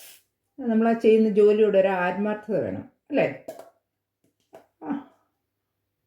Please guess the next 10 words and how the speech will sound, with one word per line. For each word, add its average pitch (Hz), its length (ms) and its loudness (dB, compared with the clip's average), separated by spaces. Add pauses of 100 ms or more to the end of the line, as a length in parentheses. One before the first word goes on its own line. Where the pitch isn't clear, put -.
(360)
പല്ല് 156 320 -2
പോവുക. 165 380 -2 (880)
ഉലുവ, 208 260 2 (360)
ഉലുവയാണേ, 208 540 -2 (400)
അതിൻ്റെ 233 400 -6
അടപ്പ് 202 320 -8 (100)
തുറക്കാൻ 147 460 -4
ഭയങ്കര 165 540 -4 (140)
പാട്. 110 280 -8 (4000)
ഉം, 147 380 -2